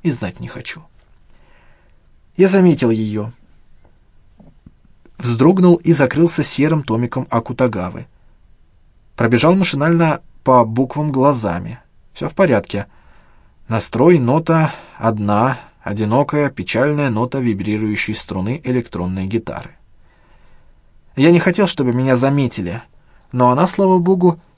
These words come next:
и не замечала. Тоже читала. Что-то толстое и большое, похожее на Толстого. Сосредоточено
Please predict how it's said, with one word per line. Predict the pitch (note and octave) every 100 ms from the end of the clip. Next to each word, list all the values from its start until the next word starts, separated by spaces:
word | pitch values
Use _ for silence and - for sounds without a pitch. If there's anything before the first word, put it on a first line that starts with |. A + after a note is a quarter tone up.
| - -
и | F#3 F#3 -
не | D#3 D3+
замечала. | D3+ D3 - G2+ - C3+ - - _ _ _
Тоже | A3 D3+
читала. | A#2+ A#2+ A2+ F#2+ E2+ - - _
Что-то | - - B2+ B2+
толстое | - G3 F#3 - C3 A#2+ - _ _ _
и | C3+ C3 B2
большое, | D3 D#3 - D3+ G#2+
похожее | G#2 - C3 B2 A#2+
на | A2+ A2+ A2
Толстого. | - C#3+ - C#3 F#2 D#2 - _ _ _ _
Сосредоточено | - A#2 A2+ A2+ A2 B2 A2 - A2 G#2